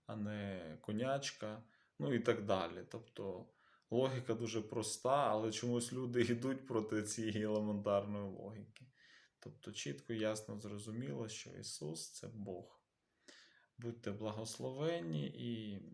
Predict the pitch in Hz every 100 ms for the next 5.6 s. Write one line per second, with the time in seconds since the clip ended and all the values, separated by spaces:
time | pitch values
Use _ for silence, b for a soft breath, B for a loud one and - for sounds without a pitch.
0 | - 151 - 185 175 147 - 147 139 -
1 | 113 117 151 - 196 185 156 151 143 127
2 | 113 117 120 120 - 120 110 107 104 135
3 | 156 160 _ B B B _ - - 117
4 | - 165 - 127 - 107 - 104 98 101
5 | 117 - 113 113 104 110